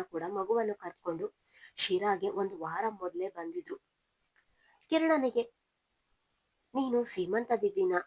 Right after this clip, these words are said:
ಬಾ" ಎಂದು ಹೇಳಿದ್ರು ಕೇಳದೆ ಒಂದು ವಾರ ಕಚೇರಿಗೆ ರಜಾ ಹಾಕಿ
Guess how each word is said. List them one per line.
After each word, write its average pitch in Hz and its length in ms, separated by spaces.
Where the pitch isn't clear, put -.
ಬಾ" 175 240
ಎಂದು 180 300
ಹೇಳಿದ್ರು 165 440
ಕೇಳದೆ 170 460
ಒಂದು 196 340
ವಾರ 208 280
ಕಚೇರಿಗೆ - 540
ರಜಾ 160 240
ಹಾಕಿ 165 440